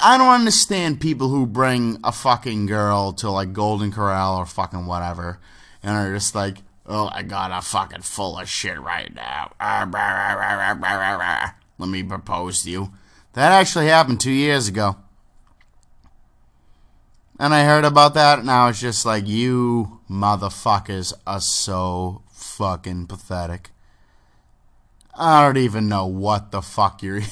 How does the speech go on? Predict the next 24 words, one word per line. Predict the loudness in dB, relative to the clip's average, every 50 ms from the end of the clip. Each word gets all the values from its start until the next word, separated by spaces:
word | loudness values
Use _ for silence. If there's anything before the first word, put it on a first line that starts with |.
| -10 -12
<laughs> | -12 -12 -10 -8
even | -6 -6 -6 -6 -2
doing | -2 -2 -2 -2 -2 -2 -2 -2 -2 -2 -2 -2 0
proposing | 2 0 0 0 2 4 6 6 6 6 4 2 0 0
at | 2 4
a | 4 4
fucking | 2 2 -6 2 6 6 6 6 6 -2 -4 -2
buffet. | 0 0 0 0 -2 -4 -2 -2 0 0 -2 -2 -4 -8 -20 -20 -20 -20 _ -20 -20 -20 -20 -20 -20 -20 -20 -20 -20 -20 -20 -20 -20 -20 -18 -8 0
Uh, | 4 6 8 10 12 12 12 10 10 8 6
at |
least | 4 2 2 2 2 2 2
get | 2 2 4 4
a | 4 4
dessert | 4 4 4 4 4 4 4 6 6 6 4 4
where | 4 4 4 4
it | 4 4
looks | 4 2 0 2 2 2
like | 2 2 2
it's | 0 0 0
living." | 0 2 2 2 2 2 0 0 0 -2 -4 -8 -16 _ _ _ _ -4
<laughs> | -4 -4 -4 -8 -4 2 2 2 2 2 0 0 0 0 0 -2 -2 -2 -2 -2 -2 -2 -2 -4 -14 -16 -16 -16 _ -20 _ -20 -20 _ _ -10 -10 -10 -10 _ -10 -10 -10 -10 _ _ _ _ _ -20 -20 -18 -18 -16 -16 -14 -14 -14 -16 -16 -18 -20 -20 -20 -20 -20 -20 -20 _ 0
Oh, | 4 6 10 10 12 12 12 12 10
my | 8 8 8 8 8 8 6
aunt | 6 8 8 10 8 8 6